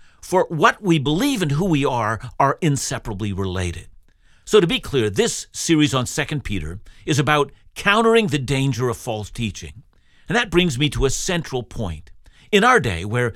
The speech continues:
values like inclusion and diversity are considered central to our culture, the idea of truth and error seems like hopelessly outdated concepts. So let's be clear.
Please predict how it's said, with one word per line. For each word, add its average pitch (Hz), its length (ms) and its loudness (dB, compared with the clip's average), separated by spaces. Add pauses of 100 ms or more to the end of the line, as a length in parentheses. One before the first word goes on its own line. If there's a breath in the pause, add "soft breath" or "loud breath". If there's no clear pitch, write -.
(120 loud breath)
values 170 500 0
like 127 320 -6
inclusion 160 720 -4
and 104 120 -6
diversity 131 640 -2
are 117 120 -4
considered 127 480 -4 (160 soft breath)
central 165 580 -2
to 170 220 -6
our 123 140 -2
culture, 113 640 -4 (320 loud breath)
the 143 160 2
idea 208 280 0
of 156 120 -4
truth 196 540 0
and 131 200 0 (100)
error 113 320 -2
seems 180 400 -2
like 139 240 0 (160 soft breath)
hopelessly - 720 2
outdated 175 520 0
concepts. - 840 -6 (320)
So - 120 -8
let's 147 240 -6
be 110 140 -6
clear. 87 480 -10